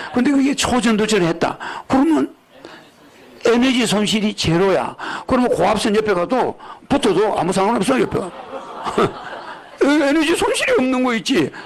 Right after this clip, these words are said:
다 지나가 버려, 다 지나가 버려. 옆으로 셀 게 없어. 근데 지금은 저항이 일어나. 전선 안에서 저항이 일어나니까 뭐야? 밖으로 전류가 나, 새는 게 많아요. 이게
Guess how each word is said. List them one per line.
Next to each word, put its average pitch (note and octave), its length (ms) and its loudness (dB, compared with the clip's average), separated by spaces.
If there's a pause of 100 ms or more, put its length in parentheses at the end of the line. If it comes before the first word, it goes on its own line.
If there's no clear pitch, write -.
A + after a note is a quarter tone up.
(160)
다 F3+ 140 0
지나가 C4 300 2
버려, G#3 160 2
다 - 140 0
지나가 G3+ 260 0
버려. G3 140 2
옆으로 G#3 180 0
셀 A#3 180 0
게 - 140 2
없어. D3 320 -2 (300)
근데 B3+ 300 2
지금은 F#3+ 500 2 (180)
저항이 F#3 420 2
일어나. - 340 -4 (380)
전선 G3+ 440 2
안에서 G#3 400 -2 (420)
저항이 G#3 400 2
일어나니까 G3 380 0
뭐야? D3+ 200 0 (200)
밖으로 A3 420 2
전류가 E3+ 540 2 (720)
나, G#3 540 0 (240)
새는 D#4 320 0
게 D#4+ 120 2
많아요. - 520 -4 (720)
이게 B3+ 340 2